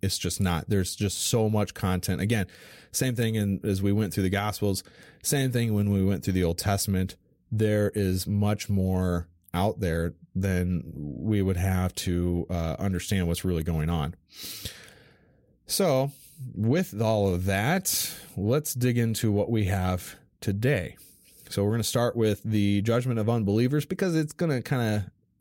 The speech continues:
you know, it, it, it pops up, and I think it's helpful to understand what really is going to happen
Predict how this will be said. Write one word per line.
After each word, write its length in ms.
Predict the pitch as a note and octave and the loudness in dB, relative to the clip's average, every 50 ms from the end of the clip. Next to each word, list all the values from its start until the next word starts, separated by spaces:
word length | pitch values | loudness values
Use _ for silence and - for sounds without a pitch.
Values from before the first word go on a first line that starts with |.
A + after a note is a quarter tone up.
| _ _ _ _ _ | _ _ _ _ _
you 100 | A#2 A2+ | -2 0
know, 160 | G#2+ G2+ G2 G2 | 0 0 0 0
it, 180 | A#2 B2+ - | 0 -2 0
it, 180 | D#3 D3+ - - | -2 -2 0 -2
it 220 | D3 C#3+ C3 C3+ | -2 -2 -2 -2
pops 300 | - C#3 C#3 C3 B2 - | -2 -2 -2 -2 0 0
up, 200 | - B2+ D3+ - | 0 0 0 0
and 100 | B2 A#2 | -2 -2
I 60 | A2 | -2
think 200 | G#2 - A#2+ G#2+ | 0 -2 -2 0
it's 240 | A2 G2+ F2+ - - | 0 0 -2 -2 -2
helpful 380 | - B2 B2+ B2+ - - B2 A#2 | 0 2 2 0 0 -2 -2 -2
to 160 | G2+ - - | -2 -2 -2
understand 680 | A#2 A#2 G#2 G2 - - B2 A#2+ A#2 A2 G#2+ G#2+ G#2 F#2+ | -2 -2 -2 -2 -2 -2 0 2 2 2 2 2 0 0
what 260 | G2+ G#2 A#2 B2 - - | 0 2 0 0 -2 -2
really 360 | - C3 A2+ A2+ A#2 A#2 A2+ A2 | -2 0 2 2 4 4 4 2
is 120 | G#2 G2 | 2 0
going 260 | - G#2+ A2+ A#2 A2+ | 0 0 0 2 2
to 140 | - - G2 | 2 0 -2
happen 680 | - - - - - C#3+ D#3+ - - A2+ G#2 G#2 G#2+ | -2 -4 -8 -6 -4 -2 -2 -2 -2 -2 -2 0 -2